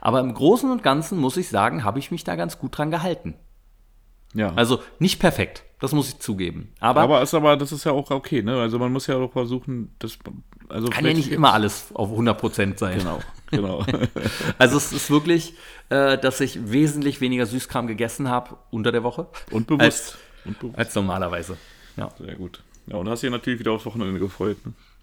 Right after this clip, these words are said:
Speaker 1: Ja, total. Aber irgendwie ging's. Also, weil war auch so viel zu tun unter der Woche und hatte ganz schön Stress so mit allem Möglichen und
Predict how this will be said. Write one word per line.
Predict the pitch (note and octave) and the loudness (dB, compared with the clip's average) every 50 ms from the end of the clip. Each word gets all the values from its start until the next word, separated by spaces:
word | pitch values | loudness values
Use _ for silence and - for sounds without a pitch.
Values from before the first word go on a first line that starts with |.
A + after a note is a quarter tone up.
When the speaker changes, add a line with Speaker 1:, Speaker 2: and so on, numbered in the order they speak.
| _ _ _ _ _ - - - - - | _ _ _ _ _ -20 -20 -12 -6 -4
Speaker 1:
Ja, | A#2 D#2+ - - - - | -4 -4 -4 -8 -16 -10
total. | - - G#2 G2+ F2 D#2+ D#2+ D#2 - - - - - - | -8 -6 -4 -4 -4 -4 -6 -8 -12 -18 -20 -14 2 6
Aber | C#3 F3+ A3 - | 8 8 8 8
irgendwie | - G#3+ F#3+ B3 G3+ | 6 4 2 2 2
ging's. | F#3+ A3+ G#3 D#3+ - - | 2 2 2 0 0 -2
Also, | - C#3+ C3+ C#3+ | -4 -4 0 2
weil | D3+ D#3 D#3 | 2 2 4
war | E3 F3 F3 | 4 4 4
auch | - E3 - | 4 2 0
so | - F3 | -4 -6
viel | - - G3 E3 | -4 -4 -4 -4
zu | - G#3 | -4 -6
tun | E3 - - F3 E3+ E3+ F3 | -6 -6 -4 -4 -2 -2 -2
unter | C#3 C#3+ D3 C#3+ B2+ | -2 0 0 0 0
der | C3 B2 A2 | 0 0 0
Woche | C3 B2+ - - C#3 C3+ C3+ C3+ C3+ C3+ C3 A2+ | 0 -2 0 -2 0 0 2 2 2 2 0 0
und | A#2+ B2 A#2 G#2+ - - - - - - | -2 -4 -4 -6 -10 -14 -20 -16 -8 -6
hatte | C3 C#3 D3 C#3 | -4 -2 -2 -2
ganz | - C3 C#3+ C3 | -2 -2 -4 -4
schön | D3 D3 | -4 -4
Stress | D3 - - B2+ C3+ D3+ D3+ - - | -4 -4 -2 -2 -2 -2 -4 -8 -8
so | - C3+ C3+ C3+ | -6 -4 -2 -2
mit | C3+ C3+ B2 - | -2 -2 0 0
allem | A2 A#2+ B2 B2+ | 0 2 2 2
Möglichen | B2 B2 B2 - B2 - - B2+ A#2+ A#2+ A#2+ A#2+ A#2+ A#2+ A2 | 0 0 -2 -4 -6 -4 -4 -2 -2 0 0 0 -2 -2 -2
und | F#2+ A2 G#2+ | -2 -4 -6